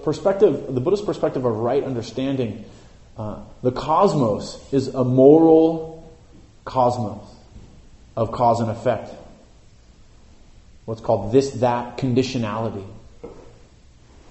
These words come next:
This is, again, where the Buddha kind of stepped out of, uh, what was often th-, thought about as fate or prede-, predestination, uh, in the, from the, the Hindu, uh,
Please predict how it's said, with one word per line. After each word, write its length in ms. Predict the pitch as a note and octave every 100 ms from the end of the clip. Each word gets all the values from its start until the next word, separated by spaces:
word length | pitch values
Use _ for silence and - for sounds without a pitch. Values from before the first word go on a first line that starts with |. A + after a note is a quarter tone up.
| - - - - - - _ -
This 160 | G#2
is, 100 | A2 A2
again, 520 | G#2 B2 A#2 G2+ - -
where 120 | A2+
the 60 |
Buddha 240 | G#2+ B2 A#2+
kind 140 | B2+ A2
of 120 | G2+
stepped 400 | - B2 A#2 -
out 280 | A2+ A#2+ A#2+
of, 340 | G#2+ G#2+ G#2+ -
uh, 360 | G2+ G2+ G2+ - - - - - - - - - - - -
what 240 | B2 A#2+
was 280 | A#2 G#2 - -
often 400 | A#2 A2+ A#2 G2+
th-, 240 | C3 -
thought 160 | A#2 A2+
about 160 | A2+
as 140 | G#2 -
fate 460 | - D3 G#2+ - - - - - -
or 120 | A2+ A2
prede-, 560 | - C#3+ B2+ A#2 -
predestination, 1040 | - C#3 C3+ C3 - A#2 A#2+ - - G2 G2 - - - - _ - - - - -
uh, 180 | G#2+ G2+
in 220 | G#2+ A2
the, 340 | G#2+ G#2 G#2 G2+
from 160 | A2 G#2
the, 220 | G#2 G#2
the 200 | G#2 G#2+
Hindu, 540 | G#2+ B2 A#2 G#2 F#2+
uh, 100 | G2+